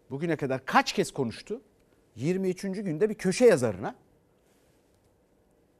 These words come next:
dedi ki, biz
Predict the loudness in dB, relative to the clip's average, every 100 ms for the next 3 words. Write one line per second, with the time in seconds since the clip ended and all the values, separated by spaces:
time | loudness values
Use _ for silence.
0 | _ _ _ _ _ _ _ _ _ _
1 | _ _ _ _ _ _ -4 -2 0 0
2 | 2 0 -6 -18 -20 -20 -20 -20 -20 _
3 | _ _ -18 -14 -12